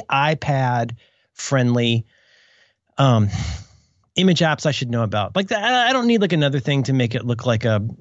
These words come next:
you know, Nine Inch Nails video. Like, don't worry. Like, I, I know, I know from filters, but if there's, like, a cool thing that I should know about, uh, let me know. I keep meaning to spend more time with my pencil,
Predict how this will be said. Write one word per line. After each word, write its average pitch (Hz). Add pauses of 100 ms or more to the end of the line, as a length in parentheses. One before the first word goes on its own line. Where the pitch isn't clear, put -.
you 127
know, 107
Nine 113
Inch 110
Nails 107
video. 139
Like, 120
don't 127
worry. 113
Like, 104
I, 113
I 117
know, 123
I 117
know 123
from 123
filters, 147 (220)
but 165
if 156
there's, 208
like, 226
a 196
cool 180
thing 160
that 131
I 127
should 113
know 110
about, 98
uh, 101
let 101
me 101
know. 104 (1500)
I -
keep 277
meaning 247
to 165
spend 139
more 123
time 113
with 107
my 95 (100)
pencil, -